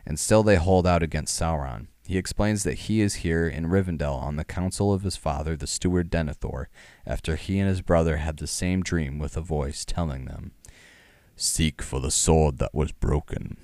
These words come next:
In Imladris it dwells. There shall be counsels taken stronger than Morgul spells. There shall be shown a token that doom is near at hand.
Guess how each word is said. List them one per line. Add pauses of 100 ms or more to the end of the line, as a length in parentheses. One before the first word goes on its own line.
(140)
In
Imladris
it
dwells.
There
shall
be
counsels
taken
stronger
than
Morgul
spells. (520)
There
shall
be
shown
a
token
that
doom
is
near
at
hand.